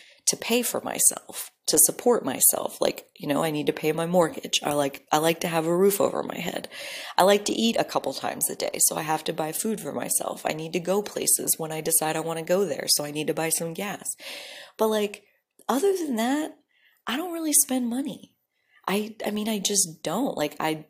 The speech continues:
I don't have a reason to want most things. Like, I have clothes, I have a house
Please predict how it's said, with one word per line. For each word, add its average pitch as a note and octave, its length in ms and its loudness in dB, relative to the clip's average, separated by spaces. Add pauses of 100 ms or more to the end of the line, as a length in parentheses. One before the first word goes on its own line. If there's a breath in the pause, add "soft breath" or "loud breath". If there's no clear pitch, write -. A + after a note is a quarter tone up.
(140)
I D#3+ 100 2
don't D#3+ 400 -4
have - 220 -4
a D#3 140 -2
reason F3+ 500 -4
to E3 140 -4
want F#3+ 380 -6 (420)
most D#3+ 400 2
things. C4+ 400 0
Like, - 240 2
I - 140 2
have A3+ 360 0
clothes, - 480 0
I D3 60 0
have G#3 520 -2 (400 loud breath)
a - 60 4
house - 480 2